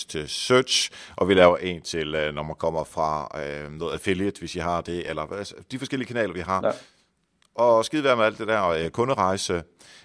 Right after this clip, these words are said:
Speaker 1: Øh, vi, vi kører bare derudad på den her måde. Øhm, hvad, hvorfor skulle man lave kunderejser, altså, hvor der er flere led?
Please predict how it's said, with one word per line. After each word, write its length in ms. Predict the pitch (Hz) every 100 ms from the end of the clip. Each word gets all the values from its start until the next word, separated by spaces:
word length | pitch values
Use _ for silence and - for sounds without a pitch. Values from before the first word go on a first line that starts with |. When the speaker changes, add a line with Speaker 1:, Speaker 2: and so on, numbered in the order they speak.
| _ -
Speaker 1:
Øh, 280 | 95 85 98
vi, 120 | 107 117
vi 80 | 117
kører 320 | - 131 127
bare 320 | 98 90 98
derudad 340 | 104 101 98 87
på 100 | -
den 180 | 92 82
her 80 |
måde. 300 | 80 78 80 85 _ - _ _ _ _ _ -
Øhm, 680 | 95 87 87 95 92 90 76 - _ _ _ _
hvad, 260 | - 117 120
hvorfor 380 | 123 131 143 131
skulle 220 | - 123
man 100 | 107
lave 240 | 101 104
kunderejser, 640 | - 117 120 117 82 87 90
altså, 260 | - -
hvor 140 | 90 90
der 80 | 92
er 60 |
flere 380 | 90 - 110 120
led? 280 | 113 98